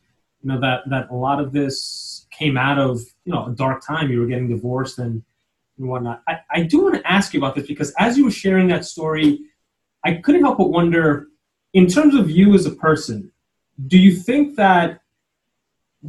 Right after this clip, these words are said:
you would have even thought about how much you were giving, how you were being in the world, sort of selfless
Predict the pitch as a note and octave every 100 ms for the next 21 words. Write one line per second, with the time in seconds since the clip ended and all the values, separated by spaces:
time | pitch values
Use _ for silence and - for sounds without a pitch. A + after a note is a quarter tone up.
0 | C3+ - _ _ - D3+ G#3+ C4+ A#3 A3
1 | G3 D#3 - - F3+ G3 F3+ D#3 D3+ D3
2 | C#3+ - _ _ _ _ _ _ _ _
3 | _ - F3+ F3+ F#3 - F3 D3+ C3 D#3+
4 | C3 A#2 G#2 D3+ E3 F3 D3+ C#3 D#3 D3+
5 | C#3 B2 C3+ B2 A2 D3+ C#3+ B2 - -
6 | D#3 F3 F3 E3+ D3+ -